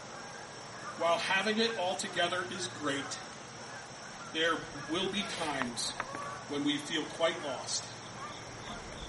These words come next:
That's where the church comes in, as a place for all those who feel lost, sinners and righteous alike. That's the example of the trouble trough. I brought it out. Sheila made it last week.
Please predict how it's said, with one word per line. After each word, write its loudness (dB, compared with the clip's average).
That's -2
where -2
the -4
church -6
comes -8
in, -6
as -10
a -4
place -6
for -8
all 4
those 0
who -2
feel -4
lost, 6
sinners 2
and -2
righteous 2
alike. 6
That's 4
the 2
example 4
of -6
the -6
trouble 6
trough. 2
I 6
brought 8
it 4
out. 6
Sheila 2
made 8
it 4
last 6
week. 0